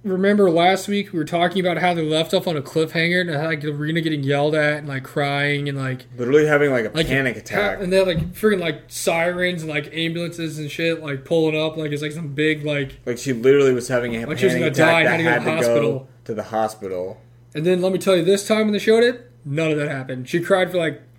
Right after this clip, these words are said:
Speaker 1: ten seconds
Speaker 2: That
Speaker 1: and they cut
Speaker 2: was,
Speaker 1: away and that
Speaker 2: uh,
Speaker 1: was it.
Speaker 2: that was, uh, that was a pretty big hype up for the la-, episode 'cause, yeah, it was not, not going down like that at all.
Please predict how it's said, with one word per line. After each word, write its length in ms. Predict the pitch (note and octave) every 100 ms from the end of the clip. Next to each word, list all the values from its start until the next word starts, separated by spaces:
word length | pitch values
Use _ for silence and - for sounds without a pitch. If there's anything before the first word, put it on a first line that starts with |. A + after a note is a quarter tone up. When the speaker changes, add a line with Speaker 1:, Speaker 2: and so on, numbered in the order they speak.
| _ -
Speaker 1:
ten 220 | - F#3+ G3
seconds 420 | A3 G3+ G#3+ G#3+
Speaker 2:
That 200 | A#2+ D#3
Speaker 1:
and 60 |
they 40 | D#3+
cut 140 | D3
Speaker 2:
was, 80 | C#3+
Speaker 1:
away 80 | E3+
and 120 | D#3+ A#2+
that 120 | E3
Speaker 2:
uh, 40 |
Speaker 1:
was 140 | - D3
it. 280 | C3+ C3+
Speaker 2:
that 240 | A#2+ C3 D#3
was, 200 | D3 C3+
uh, 360 | C3 A2+ G#2 G2 - _ _ _ - - - _ -
that 60 |
was 80 | C#3
a 60 | C#3
pretty 440 | - - D#3 C#3+
big 200 | C#3 A#2+
hype 340 | A#2 A#2+ A#2
up 300 | A#2 G#2 -
for 140 | - A2+
the 80 | C3
la-, 100 | C#3
episode 580 | C3 C3 B2 A#2 A#2 G#2+
'cause, 160 | A2+
yeah, 220 | A#2+ G#2+ G#2
it 120 | A#2
was 220 | A#2+ A2
not, 460 | A2+ A2 G#2+ G2 - - -
not 320 | B2 A#2 A2+
going 240 | A#2 A2 G#2+
down 240 | G#2+ G2+
like 140 | G2+ G2+
that 200 | F#2 F2+
at 80 | F#2
all. 300 | F2 -